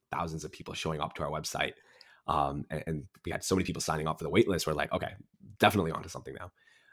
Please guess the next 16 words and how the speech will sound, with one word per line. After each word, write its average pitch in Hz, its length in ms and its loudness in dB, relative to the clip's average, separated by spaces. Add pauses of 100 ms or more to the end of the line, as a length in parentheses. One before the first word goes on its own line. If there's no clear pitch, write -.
(100)
That's 110 200 12
when 113 100 12
we 95 60 8
started 78 240 2
taking 80 280 0
it 71 80 -2
a 69 40 -4
little 76 180 -4
bit 67 140 -6
more 73 100 -8
seriously. 85 580 2 (500)
Um, 82 500 10 (1700)
what 107 480 8
really 127 160 12
helped - 320 10
us, - 360 4